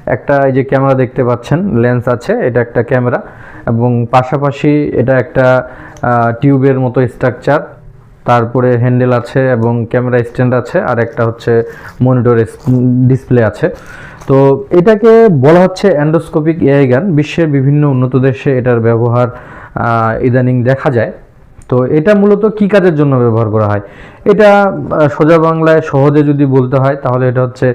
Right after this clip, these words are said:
বীজ দেওয়ার জন্য, ক-, আহ, কথা বলতে বলতে আমি এটা সেট করতেছি। তো বীজ দেওয়ার জন্য, এবং এটা চার্জার, আহ, এটা একবার চার্জ দিলে সারাদিন ব্যবহার করতে পারবেন। তো মূলত হচ্ছে কাজটা কি এটার? তো এটা বীজ দেওয়ার জন্য বলতে, যারা এক্সপার্ট আছেন, বা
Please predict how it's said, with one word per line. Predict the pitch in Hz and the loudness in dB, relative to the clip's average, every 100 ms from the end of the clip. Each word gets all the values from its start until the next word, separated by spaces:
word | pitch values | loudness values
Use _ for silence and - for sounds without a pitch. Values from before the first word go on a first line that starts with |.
| - - - | -4 -14 0
বীজ | 123 151 143 | 4 4 4
দেওয়ার | 131 123 | 2 2
জন্য, | 107 113 175 214 | 0 0 0 -2
ক-, | 131 120 | -4 -2
আহ, | 120 | -2
কথা | 117 127 131 | -2 -2 0
বলতে | 123 117 | -2 0
বলতে | 117 113 | 0 0
আমি | 120 117 | -2 -2
এটা | 113 | -4
সেট | - 127 - | -4 -6 -4
করতেছি। | 117 - 110 - - - - - - | -6 -4 -4 -4 -6 -14 -20 -12 -2
তো | 123 120 - | 2 2 0
বীজ | 143 147 156 165 | 0 2 4 4
দেওয়ার | 151 139 | 4 4
জন্য, | 110 113 156 | 2 0 0
এবং | 185 165 | -2 0
এটা | 156 160 | 0 -2
চার্জার, | 165 147 135 151 214 | 2 0 2 0 0
আহ, | - - - - 123 120 120 120 120 127 131 - - | -4 -16 -12 -4 -2 0 -2 -2 -4 -4 -6 -8 -8
এটা | 131 135 | 0 0
একবার | 123 139 | 2 -2
চার্জ | 131 135 135 | 0 0 0
দিলে | 127 139 | 0 -2
সারাদিন | - 131 123 127 | -2 -4 -2 0
ব্যবহার | 123 123 131 | 0 0 -2
করতে | 120 120 123 | -2 -4 -2
পারবেন। | 120 120 123 214 - - - - - - - - - | -2 0 -4 -6 -12 -20 -20 -20 -20 -20 -20 -16 -4
তো | 147 | 0
মূলত | 143 160 175 | 4 4 4
হচ্ছে | 190 185 - 180 180 - - - | 2 0 0 -2 -2 -14 -20 -10
কাজটা | - 160 - 185 | 0 0 2 0
কি | 151 160 | 2 2
এটার? | 123 123 - - - - - | 2 -2 -4 -18 -20 -14 -2
তো | 135 | 2
এটা | 147 180 | 4 4
বীজ | 156 180 170 | 4 2 4
দেওয়ার | 180 180 | 4 4
জন্য | 165 180 180 | 2 2 2
বলতে, | 170 175 160 190 | 2 2 0 0
যারা | 135 143 156 165 - | 2 4 4 2 2
এক্সপার্ট | 156 147 - 156 | -2 0 -2 0
আছেন, | 151 - 147 180 127 | 0 -2 -4 -2 0
বা | 117 120 123 120 | 2 2 0 -2